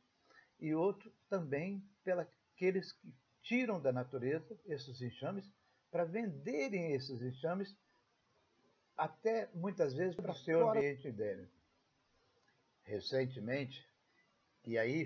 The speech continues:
Speaker 1: fazemos como uma denúncia, alguns pseudos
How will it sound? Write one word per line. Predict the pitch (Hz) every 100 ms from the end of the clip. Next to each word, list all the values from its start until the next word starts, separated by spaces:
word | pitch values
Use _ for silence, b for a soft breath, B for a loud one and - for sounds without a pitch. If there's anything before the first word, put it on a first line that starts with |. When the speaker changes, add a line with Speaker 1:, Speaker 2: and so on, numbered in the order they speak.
| 131 -
Speaker 1:
fazemos | 101 101 156 143 -
como | 160 156 139 131 - _ _ _ _ _ _ 185
uma | 180 170
denúncia, | 151 139 135 285 220 170 165 127 - 120 - _ _ _ b b b b _
alguns | - 123 131 131 -
pseudos | 139 131 - - 170 185 175 123 110 107 -